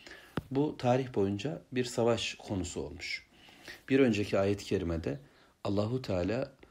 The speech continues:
bununla ilgili bize bilgi verdi. Dedi ki, yani bak ki göklerin ve yerin tüm kullanımını Allahu Teala bizim emrimize verdi.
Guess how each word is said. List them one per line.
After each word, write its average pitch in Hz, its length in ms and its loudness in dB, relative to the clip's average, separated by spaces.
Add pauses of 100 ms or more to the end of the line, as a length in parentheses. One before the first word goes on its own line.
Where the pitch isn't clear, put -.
(160)
bununla 117 300 4
ilgili 101 640 0
bize 98 340 -2
bilgi 95 360 0
verdi. 82 300 -4 (260)
Dedi 120 240 -2
ki, 85 220 -8 (640)
yani 104 260 0
bak 135 220 0
ki 113 180 -6
göklerin 110 560 0
ve 90 60 -2
yerin 90 380 -2 (720)
tüm 123 500 4 (100)
kullanımını 104 580 0
Allahu 95 300 0
Teala 95 300 -4
bizim 101 240 -4
emrimize 95 560 -4
verdi. 85 340 -10